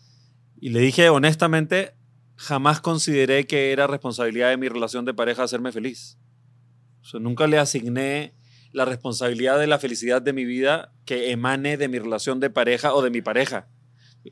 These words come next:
Ni tampoco cómo se mantienen entretenidos. Jamás pensé que el entretenimiento de mi vida <laughs> tenía que emanar o, o ser responsabilidad de mi relación de pareja. Le dije,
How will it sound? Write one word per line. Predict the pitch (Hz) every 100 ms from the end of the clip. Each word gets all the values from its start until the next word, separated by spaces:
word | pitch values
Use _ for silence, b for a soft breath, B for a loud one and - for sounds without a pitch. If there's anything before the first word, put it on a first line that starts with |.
| -
Ni | 147
tampoco | 135 123 139 151 131
cómo | 151 147
se | 147
mantienen | 143 123 143 143 147
entretenidos. | 139 139 110 127 156 135 110
Jamás | - 120 135
pensé | 139 151 127 - 143
que | 147
el | 151
entretenimiento | 156 139 139 127 123 143 147 156
de | 147
mi | 139
vida | 131 135 143
<laughs> | 180 156 - - - - -
tenía | 139 139 151 151
que | 156 143
emanar | 131 127 135 147 151
o, | 147 135 135 131 123
o | 120
ser | 143 147
responsabilidad | 151 143 135 127 147
de |
mi | 151
relación | 139 127 147
de | 156
pareja. | 135 143 170 117 B B B B
Le | 131
dije, | 151 147 127